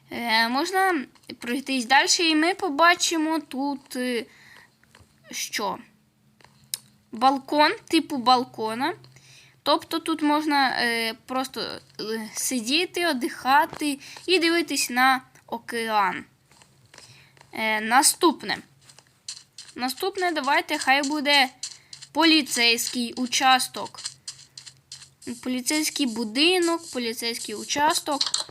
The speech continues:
Де поліцейські? Так, тут на другому поверсі кабінет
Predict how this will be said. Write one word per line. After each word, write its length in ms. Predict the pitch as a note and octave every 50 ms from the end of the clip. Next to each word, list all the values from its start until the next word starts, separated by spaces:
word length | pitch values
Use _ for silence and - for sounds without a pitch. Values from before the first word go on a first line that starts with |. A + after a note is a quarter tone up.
| - - _ _ _ _ _ - - _ _ _ _ _ _ _ _ _ _ _ _ - - - - - - -
Де 440 | - A#3+ A#3+ C4 C#4 D4+ D#4 C#4 C4 -
поліцейські? 880 | - - B3 B3 B3+ B3+ A#3+ - - A3+ A3+ B3+ B3+ - - - - - - _ _ _ _ - - - _ - - -
Так, 380 | - - - - - - - - - - _ _
тут 200 | - D4+ E4+ D4+
на 140 | E4 D#4 D#4
другому 380 | C4+ D4+ D4+ D#4+ D#4+ D#4 C#4+
поверсі 920 | C#4+ - D4 C#4+ C#4 C4 B3 C4 - - - - B3+ B3 A#3 A#3 A#3 B3 A#3+ - - - - - - - - _ _ _ _ _ - -
кабінет 760 | - C4 B3 A#3+ A3 B3 B3+ B3 B3 A#3+ A3 - - - -